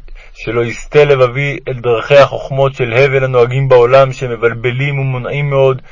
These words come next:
מלחשוב על תכליתנו וסופנו ולהתקרב אליך באמת. ואבהר ואסלק מלבבי כל החוכמות האלה,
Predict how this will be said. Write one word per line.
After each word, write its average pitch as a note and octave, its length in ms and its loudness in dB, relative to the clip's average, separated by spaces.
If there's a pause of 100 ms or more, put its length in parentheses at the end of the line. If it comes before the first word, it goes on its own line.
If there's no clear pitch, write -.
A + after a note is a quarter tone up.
(220)
מלחשוב B2 500 0
על B2+ 80 2
תכליתנו B2+ 720 -2
וסופנו C#3 640 -2
ולהתקרב B2+ 560 2
אליך B2+ 160 0
באמת. A#2 600 -2 (2250)
ואבהר G#2+ 580 8
ואסלק C#3+ 480 4
מלבבי C#3 500 -2
כל C#3+ 200 4
החוכמות C3+ 540 0
האלה, G#2 260 4